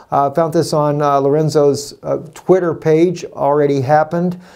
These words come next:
Uh, it says here, "Cobra Ball airborne ballistic missile detection platform, no position showing, but the U S Air Force, they have put their ballistic detecting, uh,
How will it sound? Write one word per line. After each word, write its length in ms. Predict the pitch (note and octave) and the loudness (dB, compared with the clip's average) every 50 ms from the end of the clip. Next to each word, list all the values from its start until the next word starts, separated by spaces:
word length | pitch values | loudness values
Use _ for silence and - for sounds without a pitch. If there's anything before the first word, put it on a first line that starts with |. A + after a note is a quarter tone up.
| - - - _ _ | -20 -20 -20 _ _
Uh, 520 | D#3 C#3+ C#3+ C#3 C#3 C#3 C#3+ - C#3+ D3+ C#3+ | -4 -2 0 0 0 -2 -2 -2 -2 -2 -2
it 20 | C#3+ | -2
says 300 | - - E3 D#3 C#3+ - | 0 0 0 0 2 2
here, 240 | F3 E3+ E3+ D#3+ | 2 2 2 2
"Cobra 500 | - - - - F#3 F#3+ - F3+ F#3+ F3 | 0 -6 -2 0 0 2 2 2 2 2
Ball 360 | D#3 C#3+ C3 E3 E3+ F3 F3 - | 0 2 0 2 2 2 0 -2
airborne 420 | D#3+ F3 F3 E3+ D#3+ F3 E3+ D#3+ | -2 -2 -2 0 0 0 -2 0
ballistic 420 | C#3+ D#3+ E3+ F3 E3+ - F3+ E3+ - | 0 2 0 0 0 -2 -4 -4 0
missile 300 | D#3+ E3+ E3+ E3+ F3 E3 | -2 -2 0 0 -2 -2
detection 560 | D3 D#3 D3+ - F3+ F3 F3 - - E3+ D3+ | -2 -2 0 0 -2 -2 -2 -4 -4 -4 -2
platform, 580 | D#3+ - F3 F3 E3+ - - E3+ E3+ E3+ E3 D3 | 0 0 0 0 0 -4 -4 -2 -2 0 0 0
no 200 | D3 D#3 E3+ E3+ | 2 0 0 0
position 500 | E3+ D#3 C3+ E3+ F3 E3 E3 - D3+ C#3 | -2 -2 0 0 0 0 0 -2 -4 -4
showing, 400 | C#3 - - F#3 E3+ E3+ E3+ D#3+ | -4 -2 0 0 0 2 -2 -2
but 80 | C#3+ | -2
the 80 | C3+ D3 | -2 0
U 140 | D#3 E3+ E3+ | 2 2 2
S 160 | D#3+ C#3 - | 2 0 0
Air 180 | E3 E3 E3+ | 0 0 0
Force, 380 | D#3+ E3 E3 E3+ F3 F3 D3+ - | 0 0 0 0 2 2 0 0
they 140 | E3 D#3 D#3 | -2 0 2
have 260 | D3+ D3 C3+ C#3 - | 0 0 -2 -4 -14
put 360 | - - E3+ F3 E3+ D#3+ D#3+ - - - - - - _ _ | -4 -2 0 0 0 0 -4 -8 -20 -20 -20 -20 -20 _ _
their 220 | C#3+ E3 E3 E3+ | 2 2 2 2
ballistic 400 | D3 D3+ E3 E3+ E3 E3 F3+ D#3 | -2 -2 -2 -2 0 -2 -4 -4
detecting, 680 | C#3+ D3 C#3+ - - E3 D#3+ D#3+ - E3+ D#3+ D#3+ E3 E3 | -4 -8 -6 -2 -2 -2 -2 0 -2 -2 0 0 -2 -2
uh, 400 | D3+ D3 D3 C#3+ C#3 - - | -2 -2 -2 -2 -2 -6 -10